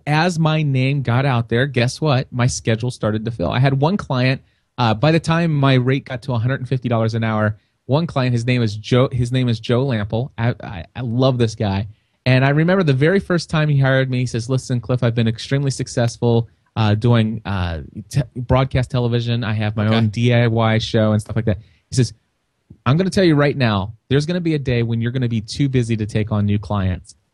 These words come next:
Speaker 1: And your rate, by the way, is going to have to go up. Just promise me, 'cause I've got some big ideas in the future, promise me one day that no matter how busy you are, you'll make time for me on my schedule." And I'm like, "Yeah, I don't believe that'll ever happen, but sure, I'll make that commitment to you."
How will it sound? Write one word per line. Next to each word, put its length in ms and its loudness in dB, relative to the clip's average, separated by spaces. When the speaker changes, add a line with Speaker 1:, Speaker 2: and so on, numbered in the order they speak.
Speaker 1:
And 260 4
your 160 4
rate, 400 0
by 160 0
the 120 -2
way, 360 0
is 200 -4
going 420 -2
to 80 0
have 320 -6
to 100 -6
go 220 0
up. 260 -2
Just 220 0
promise 480 -2
me, 180 0
'cause 200 -4
I've 180 0
got 180 -4
some 140 0
big 240 0
ideas 480 0
in 80 0
the 60 0
future, 540 0
promise 460 0
me 100 2
one 260 2
day 180 2
that 260 -2
no 220 2
matter 200 2
how 160 0
busy 320 -2
you 180 0
are, 100 2
you'll 160 0
make 240 -2
time 240 -2
for 120 -4
me 120 0
on 100 0
my 100 -2
schedule." 360 -8
And 120 0
I'm 120 2
like, 220 0
"Yeah, 380 4
I 120 2
don't 240 0
believe 340 2
that'll 260 0
ever 260 -2
happen, 400 -2
but 200 -4
sure, 320 -4
I'll 140 2
make 220 -2
that 200 -6
commitment 360 -6
to 140 -4
you." 140 0